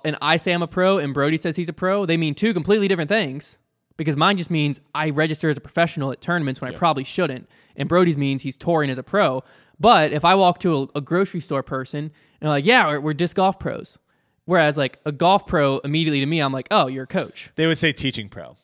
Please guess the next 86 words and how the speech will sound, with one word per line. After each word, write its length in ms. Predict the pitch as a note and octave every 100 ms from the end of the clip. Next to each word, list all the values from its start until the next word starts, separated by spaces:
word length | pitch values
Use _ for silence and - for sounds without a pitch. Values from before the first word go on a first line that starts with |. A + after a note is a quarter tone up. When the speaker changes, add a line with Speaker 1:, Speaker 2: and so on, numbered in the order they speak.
| _
Speaker 1:
Yeah, 140 | G3 G3
Speaker 2:
They 80 | D#3
would 120 | D#3
Speaker 1:
that's 20 |
what 80 | C#3+
I'm 60 | D3
Speaker 2:
add 40 | C#3+
Speaker 1:
saying. 140 | C3+
Speaker 2:
in, 40 | C3+
they 100 | C#3
would 100 | C3+
add 180 | C3+ C3
in 80 | A#2+
teaching 360 | - A#2+ A2
pro 200 | - G2+
Speaker 1:
Yeah, 160 | A3+ F3+
but 140 | D3
if 60 | F3
Speaker 2:
before. 100 | A#3
Speaker 1:
someone 180 | A#3 A3
just 200 | F#3+ F3+
said, 280 | G#3 E3+ -
"Oh, 80 | G#3+
yeah, 280 | A3 A3 F3 D#3
I'm 80 |
a 80 | D#3
golf 280 | D3 F#3+ -
pro," 280 | - - -
like, 120 | D#3
if 40 | D#3+
that's 160 | F3
all 100 | F#3+
they 80 | F3
told 260 | C#3+ D#3+ F#3+
me, 240 | A#3+ A#3+
my 140 | E3 D#3
head 160 | F3+ E3+
immediately 360 | D#3 F#3 E3+
goes 220 | D3+ C#3+
teaching 340 | - G3+ F3 C3+
pro 240 | - - _ _ _ _ -
or 120 | D3
coaching. 460 | - F3+ D3+ - C#3 _ _ _ _ _ -
That's 160 | D3
it. 180 | D#3 -
Speaker 2:
Hmm. 220 | - A2+ F#2+ - _ -
Speaker 1:
Versus, 360 | E3+ G3+ G3 E3+
like, 220 | - -
if 100 | E3+
someone 220 | - F#3+ F3
came 160 | F3
up 100 | D#3+
and 100 | D#3+
said, 160 | F3 C#3+
"I'm 120 | C#3
a 20 |
Speaker 2:
If 100 | C#3+
Speaker 1:
tour 120 | E3+ G3
Speaker 2:
you 100 | G3
Speaker 1:
pro," 100 | G#3
Speaker 2:
were, 140 | G#3+
Speaker 1:
or 20 |
Speaker 2:
if 60 | G#3
you 220 | D#3 G3+
were, 120 | G3+ G3+
Speaker 1:
something 20 |
like 260 | C3 C#3 D#3
that. 40 |
Speaker 2:
if, 40 | E3+
if 140 | D#3
you're 120 | G#3
a 40 | F3+
mini 240 | C#3+ C#3
guy, 200 | B2 B2 B2+
mini 220 | C#3 C3
tour 240 | - A#2
guy, 180 | G2+ G2+
you 120 | G#2
probably 260 | G#2+ A#2 A2
would 160 | G2+ F#2+
say 160 | F#2+
that 80 | F#2
you're 180 | F2 F2+
a 40 |
tour 260 | - F#2 E2+
pro. 360 | F2+ F2 F2